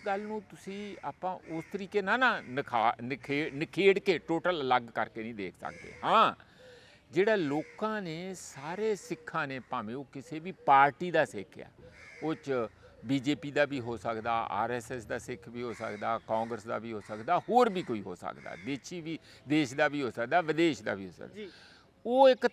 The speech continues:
Speaker 1: ਧਰਮਕ, ਧਾਰਮਿਕ ਕਾਰਜ ਕਰਕੇ ਸਾਨੂੰ ਪੈਸਾ ਦਿੰਦੇ ਆ, ਹੈ ਨਾ?
Speaker 2: ਹੂੰ।
Speaker 1: ਵੀ ਧਰਮ ਦਾ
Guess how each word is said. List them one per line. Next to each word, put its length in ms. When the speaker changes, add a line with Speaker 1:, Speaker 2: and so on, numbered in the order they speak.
Speaker 1:
ਧਰਮਕ, 600
ਧਾਰਮਿਕ 600
ਕਾਰਜ 420
ਕਰਕੇ 580
ਸਾਨੂੰ 560
ਪੈਸਾ 400
ਦਿੰਦੇ 440
ਆ, 60
ਹੈ 80
ਨਾ? 140
Speaker 2:
ਹੂੰ। 180
Speaker 1:
ਵੀ 120
ਧਰਮ 400
ਦਾ 240